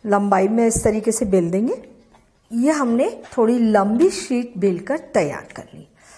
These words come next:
अब फिर से हम same process repeat करेंगे। थोड़ा सा तेल डालेंगे और sheet के ऊपर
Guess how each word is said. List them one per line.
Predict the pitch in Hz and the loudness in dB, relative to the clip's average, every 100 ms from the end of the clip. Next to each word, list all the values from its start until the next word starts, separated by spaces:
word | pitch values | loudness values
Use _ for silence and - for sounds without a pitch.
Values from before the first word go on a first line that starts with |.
| - - | -20 -10
अब | 220 208 | -8 -6
फिर | - 311 | -4 -4
से | 302 359 | -2 -2
हम | 330 330 320 | 0 -2 -4
same | 320 - 311 330 330 | -4 0 2 2 -2
process | 320 247 226 214 302 294 - - | 0 0 0 -2 -4 -4 -8 -8
repeat | 262 240 294 285 - | -8 -6 -4 -6 0
करेंगे। | 269 233 214 214 254 453 - - _ _ - | 0 2 0 0 0 0 -6 -20 _ _ -4
थोड़ा | 254 233 | 0 2
सा | 226 233 | 0 -4
तेल | 226 214 202 | 2 2 2
डालेंगे | 196 175 151 185 208 339 453 - - _ - | 0 -2 -2 -2 0 0 -2 -10 -20 _ -6
और | 220 175 175 175 175 180 175 180 - - | -2 0 0 -2 -2 -2 -2 -4 -12 -18
sheet | - - 269 262 - | -12 -6 -6 -6 -4
के | 285 | 0
ऊपर | 233 190 190 202 269 | 0 0 -2 -2 -2